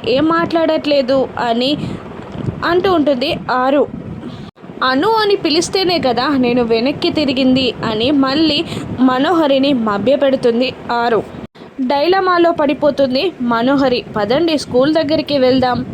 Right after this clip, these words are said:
గేమ్స్ చూద్దాం" అని మాట మారుస్తూ ఉండగా "సరే, అలాగే" అని మను లోపలికి వెళ్తూ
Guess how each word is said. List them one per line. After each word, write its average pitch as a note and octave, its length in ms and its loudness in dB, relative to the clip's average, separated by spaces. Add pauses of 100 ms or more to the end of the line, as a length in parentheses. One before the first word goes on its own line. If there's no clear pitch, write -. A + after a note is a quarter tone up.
గేమ్స్ A#3+ 380 0
చూద్దాం" B3+ 400 0 (180)
అని B3+ 220 -2 (440)
మాట B3+ 260 0 (100)
మారుస్తూ D#4+ 540 2
ఉండగా C#4 360 2
"సరే, B3+ 340 0 (200)
అలాగే" B3 440 0 (260)
అని A3+ 400 -2
మను D4+ 360 0 (120)
లోపలికి C4 580 0
వెళ్తూ A#3+ 400 0